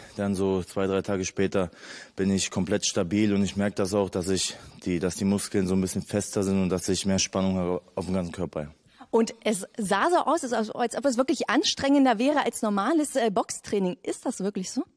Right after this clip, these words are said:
Speaker 1: Ja, natürlich, äh, ist das extrem anstrengend, wenn er ganz hoch dreht und dann sind die Muskeln so angespannt, dass man sich gar nicht mehr bewegen kann, nur noch ein bisschen. Und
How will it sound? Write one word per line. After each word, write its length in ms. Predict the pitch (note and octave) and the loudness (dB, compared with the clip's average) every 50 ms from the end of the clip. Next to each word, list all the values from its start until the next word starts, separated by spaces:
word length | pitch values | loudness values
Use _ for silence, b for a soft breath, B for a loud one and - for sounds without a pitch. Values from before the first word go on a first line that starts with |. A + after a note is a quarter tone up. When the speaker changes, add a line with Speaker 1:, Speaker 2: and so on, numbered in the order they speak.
| - - | -14 -8
Speaker 1:
Ja, 340 | G2 G2+ F#2+ F#2+ G2 F#2+ | -6 -4 0 0 2 2
natürlich, 560 | F#2+ F#2 F2 D#2+ G2 G2 F#2+ G2+ G2 F2+ - - | 2 0 -2 -2 -2 0 0 2 0 0 -2 -2
äh, 540 | - G2 F#2+ F#2+ F#2 F#2+ F#2 F#2 F2+ F2+ - | 0 2 2 4 4 4 4 2 2 0 0
ist 140 | F2+ E2+ G2 | -2 -4 -2
das 180 | F#2+ F2 E2 | -4 -4 -2
extrem 440 | C#2 E2 F#2 - - - G#2 G#2 G#2+ | -4 -4 -4 -4 -2 0 2 4 4
anstrengend, 520 | G#2+ G#2 - - - A2 G#2+ G#2+ G#2 F2+ | 4 2 0 0 0 2 4 4 2 2
wenn 140 | F#2+ F#2+ F#2+ | 2 2 2
er 200 | G2 F#2+ F#2+ F#2 | 4 4 2 2
ganz 300 | F2 E2+ F#2 F#2+ F2+ - | 0 0 0 -2 -2 0
hoch 220 | G2+ G#2 G#2 G2 - | 0 0 0 0 -2
dreht 340 | - G#2+ G#2 G#2 G2+ - | 0 2 4 4 4 2
und 120 | - F#2 F#2 | 0 -2 0
dann 140 | F#2 F#2 F2+ | 0 0 0
sind 120 | F2+ F#2 | 0 2
die 60 | F#2+ | 2
Muskeln 340 | F#2+ F#2+ F2+ - - G#2 F2+ | 2 0 0 0 -2 -2 0
so 120 | F2 G2 | 2 2
angespannt, 480 | E2+ F#2 G#2 G2+ - - - G2+ G2 F#2 | 2 2 2 0 0 -2 -2 0 0 0
dass 140 | G2 F2 - | -2 -2 -2
man 140 | G2 F#2 F2+ | -2 -2 -2
sich 160 | F#2 F2 - | -2 -4 -2
gar 180 | - G2 G2+ | -2 0 0
nicht 160 | G#2+ G#2 - A2 | 0 0 0 2
mehr 220 | G#2 G2+ G2+ F#2+ | 2 2 2 2
bewegen 340 | F#2 F2+ F2+ G2 G#2 G#2+ G#2 | 0 2 2 2 2 2 2
kann, 160 | G2+ G#2 G2+ | 0 0 0
nur 100 | G2+ G2+ | 2 2
noch 180 | G2+ G2 F2 F#2+ | 2 2 0 0
ein 100 | G2 F2+ | -2 0
bisschen. 340 | G#2 G2 - - G#2+ G2+ | 0 -2 -2 -2 -2 0
Und 220 | G2 F#2+ F#2 E2+ | 0 -2 -2 -4